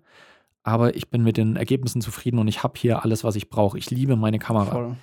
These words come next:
Speaker 1: Aber das Ding ist, immer mehr Leute sind halt vor der Kamera. Also es ist so Generation, ich film mich selbst und,
Speaker 2: Ja, voll.
Speaker 1: äh, ich mein, schau uns an. Wir sind gerade <laughs> hier in einem Livestream,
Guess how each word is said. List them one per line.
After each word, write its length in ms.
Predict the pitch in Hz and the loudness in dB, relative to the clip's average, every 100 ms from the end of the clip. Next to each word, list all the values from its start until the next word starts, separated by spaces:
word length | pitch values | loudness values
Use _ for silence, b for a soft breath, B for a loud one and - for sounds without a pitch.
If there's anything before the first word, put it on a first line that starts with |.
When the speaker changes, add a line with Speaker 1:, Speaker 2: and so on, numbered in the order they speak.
| b b b - | b b b -6
Speaker 1:
Aber 180 | 107 113 | 0 2
das 100 | 110 | 2
Ding 200 | 131 135 | 0 2
ist, 240 | 135 - - | 0 -2 -2
immer 220 | 127 143 | 0 2
mehr 180 | 139 131 | 2 2
Leute 500 | 123 139 147 143 156 | 2 2 2 0 0
sind 220 | 143 131 | -2 0
halt 140 | 135 | -2
vor 160 | - 127 | 0 2
der 80 | 117 | 2
Kamera. 420 | - 120 98 101 | 0 0 2 2
Also 180 | 101 104 | 2 0
es 80 | 113 | -2
ist 100 | 120 | 0
so 180 | 123 | 0
Generation, 640 | 107 113 113 110 - 117 123 | 2 2 2 0 0 0 0
ich 120 | 110 | -2
film 220 | - 117 | 0 2
mich 160 | 113 - | 2 0
selbst 480 | 110 117 147 - | 2 4 2 -4
und, 200 | - 113 | -4 0
Speaker 2:
Ja, 200 | 143 143 | 2 4
voll. 240 | - 107 - | 4 4 4
Speaker 1:
äh, 60 | - | 2
ich 80 | - | -2
mein, 280 | 120 113 117 - - | 2 2 0 -8 -16
schau 260 | - - 120 | -4 2 2
uns 180 | 127 117 | 2 -2
an. 280 | - 127 113 | -2 0 0
Wir 80 | 107 | 0
sind 160 | 117 | -2
gerade 320 | 123 110 113 | -2 0 2
<laughs> 0 | |
hier 340 | 110 - 165 151 | 0 -2 0 4
in 80 | 160 | 4
einem 120 | 139 | 6
Livestream, 680 | 131 123 135 - 123 127 151 | 4 4 2 0 0 2 2